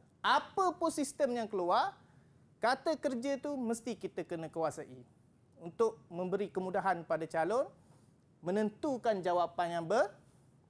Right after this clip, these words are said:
betul. Itu susunan. Okey,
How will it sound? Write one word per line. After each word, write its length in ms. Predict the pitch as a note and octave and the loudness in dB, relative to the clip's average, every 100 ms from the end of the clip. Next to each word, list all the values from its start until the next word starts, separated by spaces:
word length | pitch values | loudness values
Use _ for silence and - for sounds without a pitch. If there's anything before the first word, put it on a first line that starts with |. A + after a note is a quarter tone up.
| - | -20
betul. 480 | C3 - C#3+ C3 A#2+ - - - - | -20 -12 -8 -8 -10 -20 -20 -20 -2
Itu 340 | F3 F#3+ C4 | -2 0 0
susunan. 540 | A#3 G3+ F#3+ F3 D3 C3 - - - C3+ | 0 -2 -4 -2 -4 -6 -18 -20 -20 -6
Okey, 320 | D#3 B3+ | -2 -2